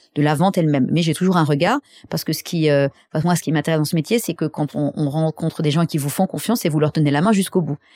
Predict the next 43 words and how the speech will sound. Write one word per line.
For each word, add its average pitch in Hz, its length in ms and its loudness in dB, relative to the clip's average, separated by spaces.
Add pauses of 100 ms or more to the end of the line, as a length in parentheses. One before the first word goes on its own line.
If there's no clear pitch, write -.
(180)
Ce - 60 -16
qui - 60 -2
ne 156 60 4
veut 147 40 4
pas 165 120 4
dire 175 160 4
que 160 80 2
vous 151 80 4
le 151 60 0
faites 131 140 -2
tout 175 120 -4
seul, 262 200 2
parce 214 140 -2
que - 80 -4 (240)
l'avantage 156 460 2
d'être 151 160 0
une 151 80 2
autre 139 120 -2
entreprise, 147 360 -2
c'est 147 100 -2
que 143 120 0
justement, 175 480 2
il 160 100 4
y 143 40 4
a 139 40 2
des - 60 -4
gens 156 100 0
qui - 80 -12
font 127 100 -6
du 110 60 -2
marketing, - 420 -6
des 180 60 2
gens 160 80 0
qui - 100 -16
font - 120 -4
de - 40 -4
la 123 100 -2
communication, - 640 -2
des 170 60 0
gens 147 140 -2
qui 131 160 -6
font 139 180 -6
de, 123 140 -4